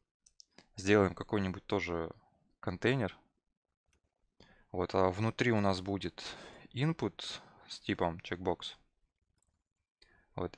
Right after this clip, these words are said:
и еще рядом с ним должен быть иконка. Иконку мы возьмем вот отсюда. Ну вот, в принципе, у нас уже все готово, только давайте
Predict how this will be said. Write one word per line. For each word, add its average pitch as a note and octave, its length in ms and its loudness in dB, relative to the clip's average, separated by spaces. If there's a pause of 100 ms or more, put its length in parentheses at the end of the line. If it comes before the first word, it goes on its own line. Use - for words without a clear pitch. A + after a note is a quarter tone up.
и G2+ 520 0 (720)
еще A2 400 2
рядом G#2+ 260 6
с - 120 -2
ним C3 140 0
должен G#2 360 2
быть - 240 -4 (320)
иконка. F2+ 680 -4 (320)
Иконку G#2+ 400 -4
мы F#2+ 160 -4
возьмем F#2+ 380 -2
вот F2+ 160 -4
отсюда. F2+ 420 -10 (2250)
Ну G#2+ 160 0
вот, F2+ 200 0
в - 100 -20
принципе, G#2 360 -2
у F#2 40 -2
нас F#2 200 -4
уже F#2 120 -10
все - 180 -2
готово, B2 320 4
только F#2+ 240 0
давайте F#2 480 -2